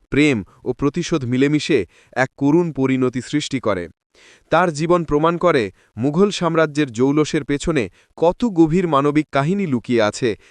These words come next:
যেখানে এক সাধারণ যোদ্ধা রাজনীতির বলি হয়ে ইতিহাসে চিরস্থায়ী স্থান অর্জন করেছেন। শের আফগান আলী কুলি খান ছিলেন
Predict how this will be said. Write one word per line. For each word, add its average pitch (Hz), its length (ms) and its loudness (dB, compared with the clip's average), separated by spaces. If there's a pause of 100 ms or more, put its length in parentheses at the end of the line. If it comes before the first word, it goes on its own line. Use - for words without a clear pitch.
(140)
যেখানে 139 320 0 (160)
এক 131 200 0
সাধারণ 143 540 0
যোদ্ধা 131 400 -2 (360)
রাজনীতির 143 580 0
বলি 131 280 0
হয়ে 151 240 2 (260)
ইতিহাসে 165 520 -2
চিরস্থায়ী 160 600 -2
স্থান - 380 -2
অর্জন 113 360 0
করেছেন। 98 400 -6 (540)
শের 127 200 2
আফগান 131 380 2 (340)
আলী 147 240 2
কুলি 156 280 0
খান 147 280 0 (320)
ছিলেন 165 260 2